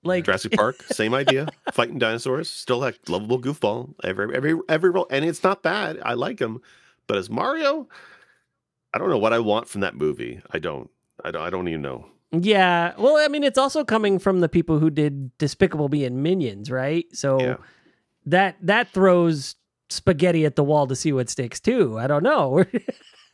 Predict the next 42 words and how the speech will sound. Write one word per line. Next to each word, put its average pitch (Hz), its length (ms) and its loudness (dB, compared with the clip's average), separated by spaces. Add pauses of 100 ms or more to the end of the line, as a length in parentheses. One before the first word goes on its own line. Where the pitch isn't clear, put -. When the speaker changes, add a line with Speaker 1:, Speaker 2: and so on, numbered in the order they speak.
Speaker 2:
But 269 100 4
it - 100 6
Speaker 1:
This 220 120 8
Speaker 2:
has 139 120 4
Speaker 1:
could 233 80 2
Speaker 2:
a, 202 40 4
Speaker 1:
be 254 160 4
anything, 240 460 2
really. 127 420 -4
Speaker 2:
a 104 60 2
solid 120 560 -2
cast 104 420 -4
too. 110 320 -2
Like, 73 200 -6
it's, 78 320 -8
uh, 82 380 -4
was - 180 -6
it, - 180 -6
is 92 220 -4
it, 82 200 -2 (480)
oh, - 360 -10
God, 113 160 -4
who's 123 180 0
the - 60 -6
guy 127 100 2
from 110 140 -6
Key 98 160 -4
and 82 100 -4
Peele? 65 300 -2
One 101 200 -2
of 107 80 -2
the 92 60 -2
guys 92 300 -4
from 85 80 -8
Key 92 160 -6
and 73 100 -6
Peele 67 200 -2
is 65 100 -10
in 62 100 -4
it 62 160 -8 (480)
as - 160 -2
Toad, 80 380 0